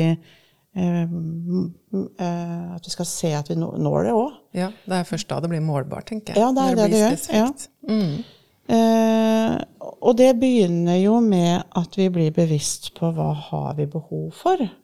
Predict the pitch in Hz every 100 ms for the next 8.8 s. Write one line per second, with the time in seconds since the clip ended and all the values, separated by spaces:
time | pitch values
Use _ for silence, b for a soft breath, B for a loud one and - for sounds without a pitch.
0 | _ - 180 165 160 175 - 151 151 160
1 | 160 165 170 160 160 151 - 170 156 151
2 | 151 156 165 156 151 156 160 170 165 170
3 | 202 202 220 330 302 _ _ _ _ b
4 | b b b b b b b b b _
5 | - 214 208 214 214 220 220 220 220 220
6 | - 214 208 202 180 175 185 - 302 240
7 | 165 156 156 - 180 175 175 - 147 156
8 | - 175 170 165 156 156 - 160